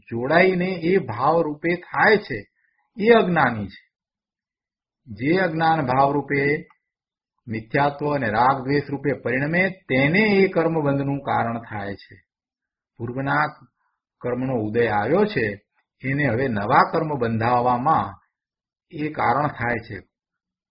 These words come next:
પણ કોને? જે અજ્ઞાની છે તેને. જ્ઞાનીને પૂર્વ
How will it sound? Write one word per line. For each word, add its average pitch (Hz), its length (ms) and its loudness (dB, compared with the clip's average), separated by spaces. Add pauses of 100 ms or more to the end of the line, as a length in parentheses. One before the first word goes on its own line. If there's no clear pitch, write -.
(120)
પણ 131 120 -4 (100)
કોને? 156 440 -2 (320)
જે 110 220 -6 (100)
અજ્ઞાની 120 560 -6
છે 127 180 -6
તેને. 104 440 -6 (920)
જ્ઞાનીને 131 680 0
પૂર્વ 180 260 0